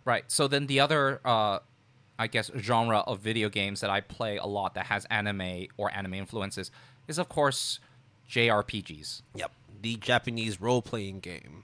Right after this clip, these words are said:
Speaker 1: So, yeah, which is obviously role-playing games of the Japanese variety.
Speaker 2: But it's, like, it's, it's very different, right? Would you say it's very different from the traditional R P G, or is it just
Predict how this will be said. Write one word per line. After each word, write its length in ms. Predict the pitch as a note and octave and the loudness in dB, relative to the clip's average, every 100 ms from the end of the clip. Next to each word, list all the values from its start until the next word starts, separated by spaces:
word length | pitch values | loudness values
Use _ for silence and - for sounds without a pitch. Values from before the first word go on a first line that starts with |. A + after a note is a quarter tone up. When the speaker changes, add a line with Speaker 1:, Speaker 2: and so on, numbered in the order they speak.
| - | -10
Speaker 1:
So, 320 | - B2 A2 | 0 2 4
yeah, 220 | C3+ G#2+ - | 4 2 2
which 240 | B2 - | -2 0
is 260 | A#2 G#2+ - - | 0 0 -4 -2
obviously 440 | G#2 G#2 G#2+ - G#2 | 0 0 -2 -4 -2
role-playing 520 | G#2+ G#2 - B2 A2 | 2 0 0 -4 -2
games 480 | A2 G2+ G2 G2+ - A2 | -2 -2 -2 -6 -6 -6
of 180 | G#2+ | -6
the 100 | - | -6
Japanese 540 | G2+ G2+ G2 - G#2 G2+ | -4 -2 -2 -2 -6 -4
variety. 640 | A#2+ C#3+ D3+ G2+ - - | -2 2 4 4 0 0
Speaker 2:
But 140 | B2 B2+ | 0 0
it's, 200 | F#3+ - | 0 2
like, 140 | A3+ E3+ | 0 0
it's, 160 | F#3 | -2
it's 240 | E3+ F3 D#3+ | -2 -2 -2
very 260 | D#3+ A3+ | 0 0
different, 640 | F3 D#3+ A3+ - D#3 F#2 - _ | 2 4 4 4 0 0 -10 _
right? 340 | A#2+ F3+ A3+ G3+ | -2 0 0 -2
Would 100 | G3 | -2
you 60 | |
say 120 | F#3+ | -2
it's 120 | G#3+ - | -4 -4
very 220 | - G3+ | 0 2
different 480 | G3 G#3 A3 A3 F#3 | 2 0 0 -4 -2
from 320 | G#3 G3+ F#3+ | -2 0 -2
the 60 | F#3 | -4
traditional 420 | G#3 G3 - G3 | 0 0 2 2
R 120 | G3 F#3+ | 4 2
P 160 | G#3 | -2
G, 260 | F#3 G#3+ A3 | -4 -6 -4
or 200 | - D#3 | 2 4
is 120 | D3 | 4
it 60 | D3 | -2
just 220 | D#3 | -8